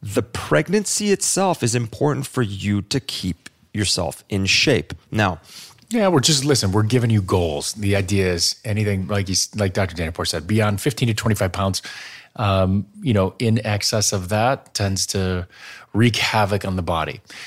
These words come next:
Speaker 2: The other thing that he alluded to earlier was to keep yourself moisturized. I mean, the idea is you wanna maintain healthy hydration of the skin.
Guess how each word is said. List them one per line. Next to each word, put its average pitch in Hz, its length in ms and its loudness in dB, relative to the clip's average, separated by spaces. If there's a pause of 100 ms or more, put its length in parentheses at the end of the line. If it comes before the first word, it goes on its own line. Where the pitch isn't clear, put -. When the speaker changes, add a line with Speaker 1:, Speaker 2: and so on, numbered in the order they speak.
(160)
Speaker 2:
The 123 100 4
other 156 140 4
thing 160 180 2
that 139 100 4
he 123 100 4
alluded 123 300 2
to 117 140 4
earlier 123 340 4
was 107 180 2
to 107 300 2
keep 110 240 -4
yourself 117 260 0
moisturized. 120 640 0 (120)
I - 20 -8
mean, 107 200 2
the 104 120 4
idea 107 340 2
is 110 360 4
you 104 80 -2
wanna 107 360 0
maintain 113 600 0
healthy 110 440 0
hydration 107 600 0
of 107 100 0
the 113 80 0
skin. 127 460 2